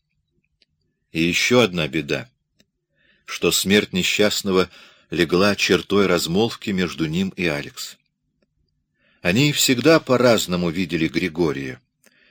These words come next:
его суть, значение, степень его мудрости,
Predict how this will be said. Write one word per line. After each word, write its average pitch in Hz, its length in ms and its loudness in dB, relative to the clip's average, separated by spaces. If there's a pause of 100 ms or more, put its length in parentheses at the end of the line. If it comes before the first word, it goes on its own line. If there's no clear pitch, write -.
(140)
его 71 260 -4
суть, 117 380 0
значение, 107 760 0 (540)
степень 85 480 -2
его 73 240 -4
мудрости, 104 680 0